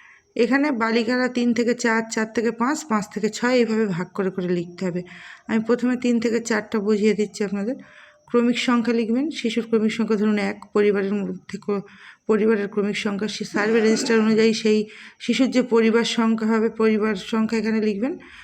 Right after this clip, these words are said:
পরিবারের মধ্যে শিশুটির ক্রমিক সংখ্যা লিখবেন। মনে করুন শিশুর পরিবারের ক্রমিক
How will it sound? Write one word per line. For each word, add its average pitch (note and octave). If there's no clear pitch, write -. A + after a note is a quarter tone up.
পরিবারের C4
মধ্যে D4
শিশুটির A#3+
ক্রমিক A3+
সংখ্যা G3
লিখবেন। F3+
মনে A#3
করুন A#3+
শিশুর A#3+
পরিবারের A#3
ক্রমিক A3+